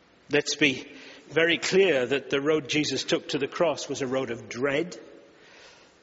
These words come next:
a road of suffering, a road of ridicule, betrayal, and extreme pain. Yet he chose to walk it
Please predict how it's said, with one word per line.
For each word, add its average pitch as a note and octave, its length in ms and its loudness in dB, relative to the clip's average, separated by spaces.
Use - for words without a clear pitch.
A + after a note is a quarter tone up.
a C3+ 80 -4
road C#3+ 180 0
of B2+ 100 -2
suffering, F#3 720 -2
a - 60 -2
road D#3 200 2
of C3 180 0
ridicule, F#3+ 720 4
betrayal, F3+ 720 2
and C3 140 -2
extreme D#3 400 0
pain. C#3+ 340 -6
Yet C#3+ 160 -4
he D3 100 -4
chose F3+ 360 0
to D3 140 -4
walk E3 340 -2
it - 320 0